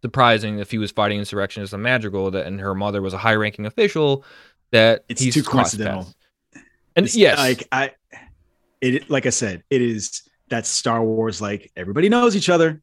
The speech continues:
Speaker 2: Like, I guess, but this is a big fucking galaxy. Like, I need you to, like, not.
Speaker 1: Yeah, I,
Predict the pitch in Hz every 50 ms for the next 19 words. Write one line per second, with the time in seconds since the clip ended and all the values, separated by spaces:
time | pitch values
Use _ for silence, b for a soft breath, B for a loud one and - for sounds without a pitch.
0 | _ _ - - - - - - - 117 123 - 202 185 165 151 - - - -
1 | 127 135 147 123 120 143 147 113 - - 143 131 - 120 131 131 120 101 92 -
2 | - 76 82 85 92 101 110 113 113 113 113 104 104 104 98 98 95 92 92 90
3 | 82 - _ _ _ _ _ _ _ _ _ _ _ _ _ _ - - - -
4 | - - - _ _ _ _ _ _ _ _ _ _ _ _ _ _ _ _ _
5 | _ _ _ _ _ _ _ _ _ _ _ - 101 101 95 85 69 92 131